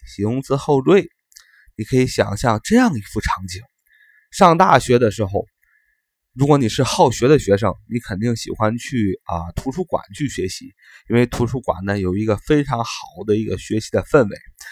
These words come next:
那如果你在寝室学习，第一，寝室人多，而且寝室的哥们儿呢，有的抠脚，啊，有的抠鼻子，啊，有的这个玩游戏，打游戏，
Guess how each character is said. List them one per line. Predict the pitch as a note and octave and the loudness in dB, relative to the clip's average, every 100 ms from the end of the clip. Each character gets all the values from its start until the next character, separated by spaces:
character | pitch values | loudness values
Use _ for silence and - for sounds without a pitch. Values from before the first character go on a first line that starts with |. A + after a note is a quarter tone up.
| - - | -20 -4
那 | A2 | -2
如 | A2 B2 | 0 2
果 | A#2 B2 | 4 4
你 | G#2 | 2
在 | G2+ G#2+ G2+ F2+ | 2 2 2 -2
寝 | - A2+ | -6 -4
室 | A#2+ C#3+ | -2 -2
学 | - G2 | -2 -4
习， | - F2+ - _ _ _ | -4 -12 -14 _ _ _
第 | B2+ C3+ | 0 0
一， | A#2+ | 0
寝 | - G#2 | -4 -4
室 | G#2 B2+ | -2 -2
人 | A2+ G#2+ | 0 0
多， | C3 C#3+ C#3 - _ _ - | 4 4 4 -4 _ _ -4
而 | A#2 | 2
且 | C3 | 2
寝 | - B2+ B2 | 2 -2 0
室 | E3 | 2
的 | D3+ | 2
哥 | C#3 D#3 | 4 2
们 | D#3 D3+ | 4 2
儿 | D3 | 4
呢， | C3+ C3 _ _ _ | 2 2 _ _ _
有 | - | -2
的 | G#2 C3 | 4 4
抠 | - - E3 | 4 4 4
脚， | A#2 G#2+ A#2 - _ _ | 4 4 2 2 _ _
啊， | G2+ G#2 | -4 -2
有 | A2 | -4
的 | |
抠 | B2+ - E3+ | -6 0 2
鼻 | C#3 C#3+ | 2 2
子， | D#3+ C3 | 4 4
啊， | - _ _ - G2 | 0 _ _ -8 -6
有 | G#2+ A2+ | 2 4
的 | C3+ D#3 | 8 6
这 | D3+ | 6
个 | C3+ A#2+ - - - _ _ | 4 4 2 -18 -20 _ _
玩 | B2 D#3+ | 8 10
游 | F3 | 10
戏， | G3 D#3+ | 8 0
打 | G2+ - | 0 0
游 | A#2+ | 2
戏， | D#3 G3 D3+ | 2 0 -2